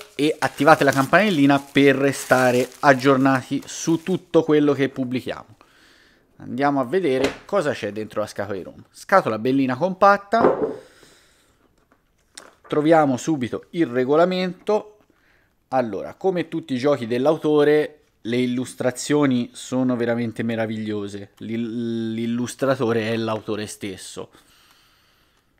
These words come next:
Regolamento abbastanza snello, scritto molto grande. Andiamo oltre. Abbiamo un po' di fustelle. Vediamo un po'. Allora, la finitura è...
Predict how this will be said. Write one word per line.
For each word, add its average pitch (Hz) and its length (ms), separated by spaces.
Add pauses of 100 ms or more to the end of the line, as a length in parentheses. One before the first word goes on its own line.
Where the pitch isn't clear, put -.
(1800)
Regolamento 120 760
abbastanza 113 580
snello, 120 420
scritto - 380
molto 110 320
grande. 113 580 (1120)
Andiamo 107 440
oltre. - 320 (1080)
Abbiamo 110 380
un 127 80
po' 160 160
di 127 100
fustelle. 131 840 (760)
Vediamo 104 380
un 98 180
po'. - 200 (640)
Allora, 123 200
la 98 60
finitura 170 640
è... 107 260